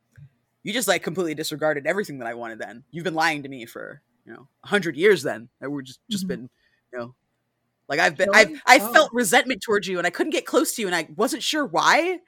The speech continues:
Speaker 1: And now you're dropping that this is the reason. This is why I couldn't get close to you, because, uh, you have been lying to me and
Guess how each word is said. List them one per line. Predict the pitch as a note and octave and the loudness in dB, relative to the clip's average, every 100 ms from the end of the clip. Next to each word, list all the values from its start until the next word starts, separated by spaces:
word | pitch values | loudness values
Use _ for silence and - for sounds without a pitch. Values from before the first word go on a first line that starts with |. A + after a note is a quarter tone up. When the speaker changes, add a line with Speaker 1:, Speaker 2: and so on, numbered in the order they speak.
| - - | -20 -4
Speaker 1:
And | G#3+ A3 | 0 2
now | G3+ A#3+ | 6 6
you're | C4+ A#3 | 4 0
dropping | F3+ F#3+ G#3+ G3 | 4 4 4 0
that | E3 | -2
this | F3+ F3+ | -2 -2
is | G#3 | -2
the | C#3+ | -4
reason. | D3+ F3+ F#3+ G3 G2+ - _ _ _ | -4 -2 -2 -4 -8 -14 _ _ _
This | F3+ G3+ | 0 0
is | F#3+ | 0
why | E3 F3 E3+ | 0 0 0
I | |
couldn't | D3+ E3+ C#3+ | -2 -6 -6
get | C3+ | -12
close | - A3+ A#3 - | 0 2 2 -2
to | D3+ | -4
you, | C3+ B2+ C3 C3 - - - | -4 -4 -8 -10 -18 -20 -10
because, | E3 E3+ F#3 D3 C#3+ C3+ C3+ - C3+ | -8 2 4 6 4 -2 -6 -10 -4
uh, | C3+ B2+ B2 A#2+ | 0 0 0 -4
you | C#3+ D#3 D3 C3+ | -8 -6 -6 -6
have | D3+ D#3 | -6 -4
been | D3 | 0
lying | D3+ D3+ C#3+ | 0 0 -4
to | C3+ | -12
me | B2+ B2 B2 B2+ _ _ - | -14 -12 -14 -16 _ _ -6
and | C3+ C3 A#2+ | -4 -4 -6